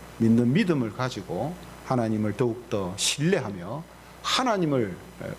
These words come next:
의지하며 살아가는 우리 모든 성도님들이 되시기를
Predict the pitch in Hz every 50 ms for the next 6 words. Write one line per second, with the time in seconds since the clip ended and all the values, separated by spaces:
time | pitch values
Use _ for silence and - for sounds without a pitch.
0 | - - 165 151 - 127 113 101 101 107 101 95 92 90 87 95 92 95 - 85
1 | - - - 123 117 101 101 104 110 127 117 95 92 - - - - - - -
2 | 101 98 98 98 95 98 98 101 101 123 156 170 175 - - - 117 110 113 120
3 | 113 110 107 107 101 98 87 101 - - 101 87 92 123 123 117 92 90